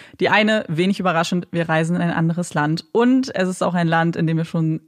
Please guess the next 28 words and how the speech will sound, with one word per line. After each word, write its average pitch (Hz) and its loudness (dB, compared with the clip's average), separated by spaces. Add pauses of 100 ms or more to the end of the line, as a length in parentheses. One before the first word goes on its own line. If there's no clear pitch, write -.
sehr, 160 0
sehr 156 2
oft 160 -2
waren, 190 2
zuletzt 165 -2
auch 151 -4
mit 151 -2
unserer 147 -2
letzten 151 -4
Folge. 190 2 (580)
Wir 180 2
reisen 185 4
in 202 2
die 196 2
U 190 0
S 190 -2
A. 196 -4 (380)
Und 185 2
wir 180 0
reisen 180 4
nicht - -2
irgendwo 196 0
hin, 170 -4
sondern 220 0
in 185 -2
den 175 2
Bundesstaat 156 -2
Ohio, 175 2